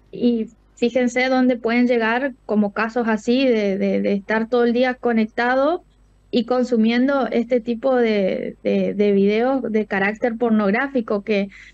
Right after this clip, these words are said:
en este caso, eh, pueden acceder o, o, o a través de los videojuegos, de las páginas de videojuegos que te desemboca en una página pornográfica y empiezan a transitar en, en este mul-, en este mundo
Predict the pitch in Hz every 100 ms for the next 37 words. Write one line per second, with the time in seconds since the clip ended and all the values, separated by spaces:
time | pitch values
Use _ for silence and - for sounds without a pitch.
0 | _ - 220 240 240 254 233 240 262 254
1 | - _ - - 214 208 208 113 - -
2 | 226 233 233 233 - 214 226 254 254 220
3 | 196 _ - 214 - - 202 196 190 196
4 | _ _ _ - 220 233 254 233 226 220
5 | 226 226 247 277 277 254 240 214 202 -
6 | 226 240 226 220 214 214 220 254 269 269
7 | 254 226 208 208 202 208 208 240 247 220
8 | 220 220 214 214 240 226 233 214 208 214
9 | 226 233 269 294 294 - - _ - 226
10 | 233 220 214 202 220 262 240 233 226 226
11 | 226 202 214 240 262 _ _ _ - 208
12 | 208 202 202 - 208 214 220 247 220 233
13 | 240 240 220 226 233 247 240 254